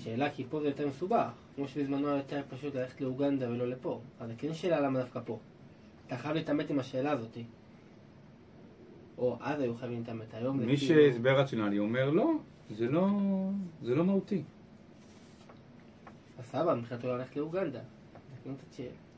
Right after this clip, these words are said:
Speaker 2: נכון. מי שבא להסבר רציונלי הולך לאוגנדה, אבל אם הוא דתי, אז הוא יגיד, "בסדר, אבל השם ציווה ללכת לפה."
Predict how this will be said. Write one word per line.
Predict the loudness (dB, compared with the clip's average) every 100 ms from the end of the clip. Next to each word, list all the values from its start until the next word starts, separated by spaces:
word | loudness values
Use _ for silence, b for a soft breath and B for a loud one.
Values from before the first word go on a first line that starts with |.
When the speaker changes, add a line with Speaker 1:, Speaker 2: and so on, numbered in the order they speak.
| -20 -20 -20 -20 -20 -20 -20 -20 -20 -20 -20 -20 -20 -20 -20 -20 -8
Speaker 2:
נכון. | -6 0 0 0 -6 -10 -20 -20 -20 -20 -20 -20 -20 -20 -14 -4
מי | -2 0
שבא | 0 4 4
להסבר | 4 2 0
רציונלי | 0 -2 -4 -4 -4
הולך | -8 -6
לאוגנדה, | -4 -4 -8 -8 -8
אבל | -2 0 2
אם | 4
הוא | 6
דתי, | 6 12 12 12 4
אז | 0
הוא | 0
יגיד, | 2 -2 -6 -6 -6 -8 -2
"בסדר, | 2 4 4
אבל | 2
השם | 2 0
ציווה | 4 4
ללכת | 4 2
לפה." | -4 -6